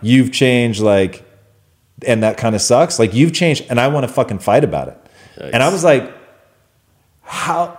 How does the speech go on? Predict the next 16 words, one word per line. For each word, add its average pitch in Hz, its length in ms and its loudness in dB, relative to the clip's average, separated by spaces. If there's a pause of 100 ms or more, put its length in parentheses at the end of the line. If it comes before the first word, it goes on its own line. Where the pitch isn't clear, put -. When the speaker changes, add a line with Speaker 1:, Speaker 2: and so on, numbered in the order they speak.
Speaker 1:
That 139 180 2
is 135 140 2
so 117 300 0
weird. 113 460 -2 (260)
Like, 113 240 0
that 131 160 4
is 135 80 -2
such 147 320 2
a 170 60 -2
bizarre, 113 840 0
I, 120 200 -2
I 107 100 2
recognize 107 680 -2
it. 147 140 -8
It's - 160 -10
true. 156 480 0